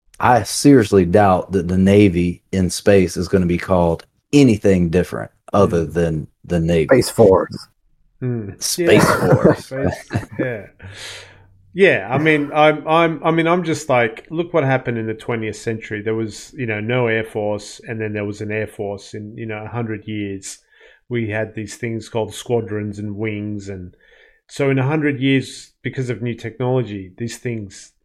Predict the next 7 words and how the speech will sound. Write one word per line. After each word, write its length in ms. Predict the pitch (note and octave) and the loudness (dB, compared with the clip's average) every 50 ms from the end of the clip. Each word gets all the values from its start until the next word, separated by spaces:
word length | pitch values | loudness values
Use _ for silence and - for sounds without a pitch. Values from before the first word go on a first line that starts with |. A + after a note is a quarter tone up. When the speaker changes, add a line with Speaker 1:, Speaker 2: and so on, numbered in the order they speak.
| _ _ _ - | _ _ _ -10
Speaker 2:
new 420 | D#3+ C#3 C3+ C3+ C#3 C3 A#2+ - | -4 -2 0 2 2 0 0 -4
terminology 760 | - - - C#3+ C3 B2 A2+ A2+ A#2 B2+ C#3 C#3 C3+ - A2 | -6 -4 -4 -2 -2 -2 -2 -2 0 0 0 -2 -2 -6 -8
got 220 | - A2+ G#2 A2 B2+ | -6 -6 -6 -6 -8
invented. 600 | A#2+ A2 G#2 A#2+ C#3 D3 C#3 - F#2+ F2 F2+ _ _ _ _ _ _ _ _ _ _ _ - | -10 -8 -6 -6 -6 -6 -8 -10 -14 -14 -16 _ _ _ _ _ _ _ _ _ _ _ -4
But 120 | D3 D3+ | -2 0
imagine, 480 | D3+ D3+ D#3 E3+ F3+ E3+ E3 F3 E3+ E3 | 0 0 0 0 -2 -2 -2 -2 -2 -2
like, 420 | D#3+ D#3+ D#3 D3+ D3+ D#3 - _ | -2 -2 -2 -4 -6 -10 -18 _